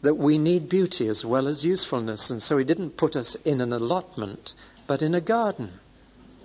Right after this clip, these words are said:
He put the wild animals out in the field, but for man he planted a garden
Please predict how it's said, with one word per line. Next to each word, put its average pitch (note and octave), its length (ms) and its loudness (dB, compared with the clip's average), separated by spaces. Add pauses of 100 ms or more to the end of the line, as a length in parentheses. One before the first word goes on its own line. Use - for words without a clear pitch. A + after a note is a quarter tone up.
(880)
He E3 120 6
put A#3 260 4
the G3 100 6
wild F3+ 300 8
animals C#3+ 400 4
out D#3+ 180 4
in D#3+ 100 2
the C#3+ 100 2
field, D#3+ 440 6
but - 240 -8 (600)
for - 240 4
man D#3 560 4
he C#3+ 160 0
planted F3+ 580 -2
a F#3+ 80 -2
garden B2+ 580 0